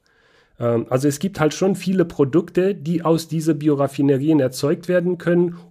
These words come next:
um halt zu dieser Diversifizierung und Wertschöpfung beizutragen.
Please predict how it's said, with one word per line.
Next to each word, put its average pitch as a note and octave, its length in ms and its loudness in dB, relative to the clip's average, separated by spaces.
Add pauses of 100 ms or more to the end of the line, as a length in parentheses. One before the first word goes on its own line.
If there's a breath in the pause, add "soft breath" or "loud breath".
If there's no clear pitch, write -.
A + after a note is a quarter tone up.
um F3 440 2
halt D3+ 320 4
zu - 280 -4
dieser C#3 380 0
Diversifizierung C#3 1200 2 (180 loud breath)
und B2+ 240 -2
Wertschöpfung A2+ 720 0
beizutragen. G2 840 -6